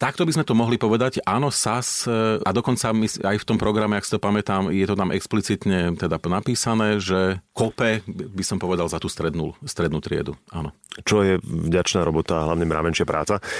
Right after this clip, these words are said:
Speaker 2: S A S vo svojom, e, volebnom programe hovorí o návode na lepšie Slovensko. Už sme to aj spomenuli, ponúka s-, tisícsto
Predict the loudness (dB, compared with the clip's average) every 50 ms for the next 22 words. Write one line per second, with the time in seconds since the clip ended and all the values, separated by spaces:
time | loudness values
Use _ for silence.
0 | -6 -6 -6 -8 -4 0 0 2 4 4 4 4 2 2 2 2 4 4 4 4
1 | 4 4 4 2 2 2 2 0 0 2 2 2 2 4 2 2 2 2 2 2
2 | 4 4 4 4 2 4 4 4 4 4 2 2 2 2 2 2 2 2 2 2
3 | 2 4 4 4 4 2 2 2 2 2 2 2 2 0 0 0 0 2 2 2
4 | 4 2 2 2 2 2 2 2 2 0 -2 -4 -2 -2 0 2 2 2 4 2
5 | 0 2 2 2 2 4 4 4 4 4 2 2 2 2 2 2 2 0 -2 -2
6 | -2 -6 -6 _ 0 2 4 2 2 2 2 2 4 4 4 2